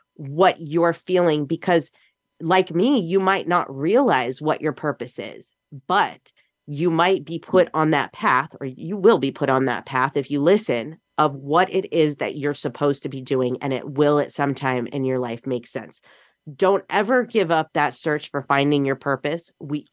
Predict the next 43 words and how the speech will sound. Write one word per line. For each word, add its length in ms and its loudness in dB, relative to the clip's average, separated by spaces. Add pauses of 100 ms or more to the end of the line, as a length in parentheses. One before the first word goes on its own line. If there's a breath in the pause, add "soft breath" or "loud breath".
all 240 4
have 280 -4
it. 240 -16 (440 soft breath)
Um, 340 0
there's 360 0
a 80 -4
reason 400 0
why 220 0
each 200 -6
one 160 4
of 120 2
us 180 0
is 140 -4
here. 280 2
We 200 2
are 80 4
here 180 2
to 100 2
contribute 560 -2
something 420 0
to 120 -8
society, 640 0
whether 460 4
it's 260 -4
myself, 680 0
like 160 0
myself, 500 2
being 220 0
a 40 2
medium, 520 2
an 80 0
animal 320 0
communicator, 760 0 (400 soft breath)
or 240 2
like 220 2
my 160 2
husband, 400 0
who's 160 0
an 140 -4
artist 500 0
and 140 -2
a 40 0
musician, 680 2